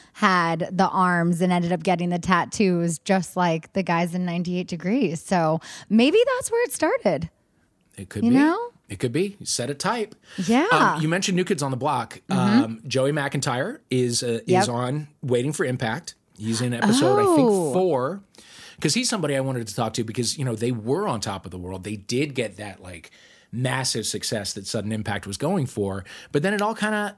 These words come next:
Speaker 2: you know, Nirvana blew up and,
Speaker 1: Mm-hmm.
Speaker 2: and the culture changed and they, like, they dropped off sharply.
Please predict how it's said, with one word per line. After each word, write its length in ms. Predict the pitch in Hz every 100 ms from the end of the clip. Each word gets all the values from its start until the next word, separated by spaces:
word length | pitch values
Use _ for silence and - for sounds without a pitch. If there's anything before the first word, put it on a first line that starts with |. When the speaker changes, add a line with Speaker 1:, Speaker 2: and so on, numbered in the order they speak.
| _
Speaker 2:
you 140 | 190 202
know, 240 | 180 165 - 135 143
Nirvana 460 | 127 127 139 156
blew 280 | 143 151 147
up 300 | 147 147 -
and, 200 | 127 139
Speaker 1:
Mm-hmm. 140 | 196
Speaker 2:
and 200 | 214 269
the 80 | 110
culture 320 | 107 135 135
changed 580 | 135 - 131 131 131 -
and 100 | 113
they, 280 | 113 117 117 113
like, 280 | 120 104 107
they 280 | 123 123 - _
dropped 460 | - 110 117 113 -
off 300 | 113 113 92
sharply. 640 | - - 117 - - -